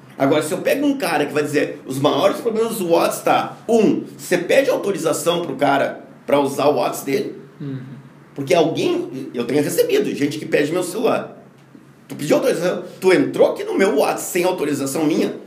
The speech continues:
Speaker 1: você é pessoa não grata, eu não volto da tua empresa. O meu celular não é instrumento de propaganda,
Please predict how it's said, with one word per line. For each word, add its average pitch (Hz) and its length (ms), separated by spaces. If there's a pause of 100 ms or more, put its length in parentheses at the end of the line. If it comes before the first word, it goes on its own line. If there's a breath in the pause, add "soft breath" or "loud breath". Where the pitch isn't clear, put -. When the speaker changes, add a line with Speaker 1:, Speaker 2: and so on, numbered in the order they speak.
Speaker 1:
você - 220
é - 20
pessoa 160 340
não 226 200
grata, 139 260
eu 135 40
não 170 140
volto 131 260
da - 60
tua - 140
empresa. - 440 (420 loud breath)
O 113 80
meu 147 180
celular 170 500
não 190 220
é 175 80
instrumento - 420
de - 60
propaganda, - 540